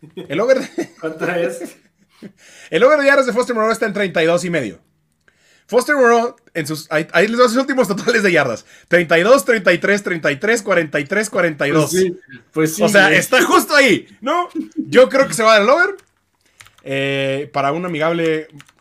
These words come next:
Speaker 1: digo, tampoco nada sexy, pero un amigable menos ciento diez, menos ciento dieciocho. Y el touchdown de Foster Moreau, si se quieren ju-, si la quieren jugar un poquito más,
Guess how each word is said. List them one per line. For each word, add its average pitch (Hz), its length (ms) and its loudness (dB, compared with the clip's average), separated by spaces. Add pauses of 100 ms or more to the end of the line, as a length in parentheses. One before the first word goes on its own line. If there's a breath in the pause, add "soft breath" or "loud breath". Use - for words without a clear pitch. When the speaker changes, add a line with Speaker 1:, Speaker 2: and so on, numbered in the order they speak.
(200)
Speaker 1:
digo, 139 160 -12
tampoco - 400 -14
nada 127 160 -8
sexy, 135 280 -12
pero 110 180 -12
un 120 140 -10
amigable 120 340 -10
menos 107 240 -12
ciento 139 260 -10
diez, 233 280 -4
menos 156 180 -8
ciento 254 220 -6
dieciocho. 143 400 -8 (320 soft breath)
Y 277 120 0
el 320 140 2
touchdown 285 380 2
de 285 80 -4
Foster 262 260 -4
Moreau, 233 420 -2 (300)
si - 140 -20
se 107 100 -16
quieren 175 300 -4
ju-, 147 240 -14
si 139 80 -10
la 135 80 -6
quieren 170 180 -6
jugar 175 160 -4
un 175 60 -8
poquito 170 240 -10
más, 196 240 -4